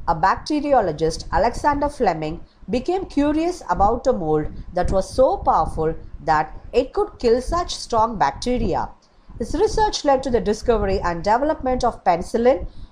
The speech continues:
which saved millions of lives in World War Two and won him both a knighthood and the Nobel Prize. Keep your mind open. In nineteen seventy-five,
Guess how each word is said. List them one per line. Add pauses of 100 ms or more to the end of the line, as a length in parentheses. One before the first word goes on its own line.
(120)
which
saved
millions
of
lives
in
World
War
Two (280)
and
won
him
both
a
knighthood
and
the
Nobel
Prize. (1300)
Keep
your
mind
open. (580)
In
nineteen
seventy-five,